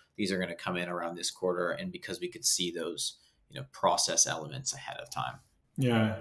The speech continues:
Speaker 2: and I like the sales velocity equation for that, right? It's like planning ahead, focusing on the right accounts, but then also once you have it and you translate it to the Medpic framework, it's like, okay, if we,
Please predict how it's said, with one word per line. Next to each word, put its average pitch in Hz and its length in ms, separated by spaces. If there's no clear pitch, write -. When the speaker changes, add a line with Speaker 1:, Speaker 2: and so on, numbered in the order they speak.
Speaker 2:
and 131 220
I 127 160
like 135 260
the 127 80
sales 131 280
velocity 120 520
equation 113 600
for 113 240
that, 113 260
right? 117 120
It's 127 200
like 113 200
planning 113 360
ahead, 110 280
focusing 117 560
on 113 100
the 110 100
right 110 240
accounts, 107 380
but 127 100
then 123 140
also 135 260
once 117 420
you 113 80
have 104 280
it 104 260
and 110 100
you 104 60
translate 117 520
it 110 120
to 113 80
the 104 80
Medpic 113 420
framework, 113 640
it's 110 120
like, 104 140
okay, 104 500
if 135 180
we, 131 400